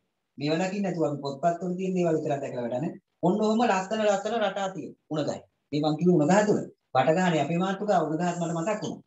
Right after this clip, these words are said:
උණ ගහේ තියෙන්නේ මොකද වෙන්නේ? මෙන්න මේ වගේ පුරුක් තියෙන.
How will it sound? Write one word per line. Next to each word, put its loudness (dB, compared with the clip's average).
උණ 2
ගහේ 0
තියෙන්නේ 0
මොකද 0
වෙන්නේ? -2
මෙන්න 2
මේ 2
වගේ -2
පුරුක් 0
තියෙන. -12